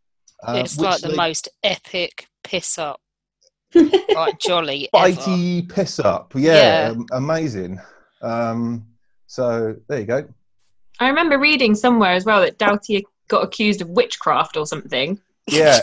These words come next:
Speaker 4: <laughs> Like,
Speaker 1: That's it. Uh,
Speaker 4: mad.
Speaker 1: 'cause his, his little ship that he'd been put in command of,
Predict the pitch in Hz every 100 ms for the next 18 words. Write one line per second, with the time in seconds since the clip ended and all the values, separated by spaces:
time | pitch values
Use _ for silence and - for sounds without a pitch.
0 | - - - 302 - 466 - - - 190
1 | 185 - - 120 - - _ _ _ -
2 | _ 147 214 202 160 170 - _ - -
3 | - - 156 - 175 190 156 190 175 233
4 | 277 170 123 - _ 117 - 160 - 123
5 | 131 - 131 127 - - 143 131 139 143
6 | 135 101